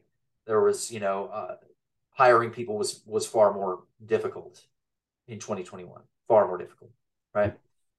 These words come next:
Um, and so it's gone through many kind of phases, um, and, and, and many cycles. Right now, you're in a tightening, right? There's a, you know, especially in tech, there's a lot of layoffs, um, you know, and, and those,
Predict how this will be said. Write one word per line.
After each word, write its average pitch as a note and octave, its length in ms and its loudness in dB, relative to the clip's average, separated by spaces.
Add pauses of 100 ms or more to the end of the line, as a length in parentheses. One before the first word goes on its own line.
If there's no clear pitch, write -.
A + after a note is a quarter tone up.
(140)
Um, G#2 560 6 (520)
and A#2+ 140 -4
so C3 180 4
it's B2+ 100 0
gone D#3 260 6
through C#3+ 160 -2
many A#2+ 560 0
kind A2 120 -2
of - 80 -10
phases, - 560 -6 (480)
um, G2 480 0
and, A#2 160 -2
and, A#2 300 -6
and G#2+ 220 -6
many G#2 200 -4
cycles. - 720 -6 (340)
Right D#3+ 240 6
now, D#3 160 8
you're D3+ 220 4
in C3+ 80 2
a B2 160 4
tightening, A#2+ 400 0 (160)
right? G#2+ 280 2
There's G#2 240 -10
a, G2+ 300 -2 (340)
you B2+ 80 -8
know, A#2+ 120 6
especially B2 480 2
in G#2+ 80 -8
tech, B2+ 300 4
there's A2 160 -6
a G#2 40 -10
lot G#2+ 160 6
of G2 80 -2
layoffs, G#2+ 600 0 (520)
um, G#2 640 0 (160)
you F#2 100 -14
know, G2+ 200 4
and, G2 360 -2
and G2+ 240 -4
those, G#2 600 0